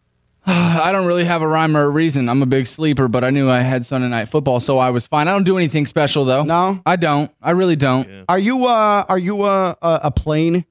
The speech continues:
Speaker 2: drinker,
Speaker 3: Oh, I,
Speaker 2: Theo?
Speaker 3: I get mine up right before I get on the plane.
Speaker 2: Okay.
Speaker 3: And then if it's one of those where I know I can get a free drink,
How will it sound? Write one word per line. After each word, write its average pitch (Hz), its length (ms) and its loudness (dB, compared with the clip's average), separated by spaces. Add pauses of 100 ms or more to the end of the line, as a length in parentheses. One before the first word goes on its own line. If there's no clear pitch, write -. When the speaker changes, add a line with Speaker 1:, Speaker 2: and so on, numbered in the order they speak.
(100)
Speaker 2:
drinker, 165 520 -4 (120)
Speaker 3:
Oh, 123 120 0
I, 110 120 0
Speaker 2:
Theo? 170 280 -2
Speaker 3:
I 139 120 -4
get 151 180 -8
mine 139 300 -6
up 123 260 -6
right 127 180 -2
before 131 360 -6
I 123 60 -2
get 117 180 -6
on 113 100 -10
the 110 60 -20
plane. 110 340 -6
Speaker 2:
Okay. 185 300 0
Speaker 3:
And 123 100 -6
then 135 100 -4
if 127 120 -6
it's 120 100 -12
one 139 160 -4
of 143 60 -4
those 139 260 0
where 127 80 -2
I 117 80 -2
know 117 220 -6
I 127 80 -2
can 127 140 -10
get 120 120 -6
a 104 60 -8
free 127 240 -10
drink, 120 420 -6